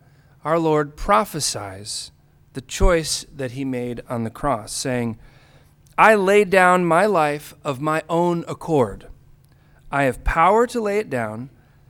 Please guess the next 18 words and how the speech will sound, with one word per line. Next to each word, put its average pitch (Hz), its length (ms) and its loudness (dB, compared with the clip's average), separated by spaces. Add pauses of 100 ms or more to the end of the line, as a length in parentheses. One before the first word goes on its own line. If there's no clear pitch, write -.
(240)
and 127 160 -6
I 127 100 -2
have 123 340 -8
power 175 640 -2 (340)
to 135 140 -8
take 151 380 -6
it 147 260 -6 (300)
again." 117 540 -6 (1900)
In 180 280 4
laying 254 420 4
down 190 360 4
his 196 280 -2
life 156 320 -2
for 185 380 -2
us 143 260 -4
on 143 240 -6
the 143 60 -6
cross, 104 640 -12